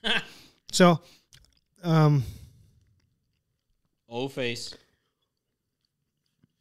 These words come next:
Speaker 1: Oh.
Speaker 2: So you and I are agreeing that the T is the best athletic trainer.
Speaker 1: Yeah.
Speaker 2: I
Speaker 1: I'm,
Speaker 2: put it up
Speaker 1: I'm
Speaker 2: on
Speaker 1: s-,
Speaker 2: social media. We'll, um,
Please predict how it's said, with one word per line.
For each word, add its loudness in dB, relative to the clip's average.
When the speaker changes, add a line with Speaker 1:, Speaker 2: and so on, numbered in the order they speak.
Speaker 1:
Oh. -10
Speaker 2:
So 8
you 8
and 10
I 6
are 4
agreeing 4
that 2
the -10
T -2
is -2
the -4
best -4
athletic -6
trainer. -12
Speaker 1:
Yeah. -4
Speaker 2:
I -2
Speaker 1:
I'm, 4
Speaker 2:
put 8
it 12
up 8
Speaker 1:
I'm 8
Speaker 2:
on 6
Speaker 1:
s-, 2
Speaker 2:
social 6
media. 4
We'll, 6
um, 2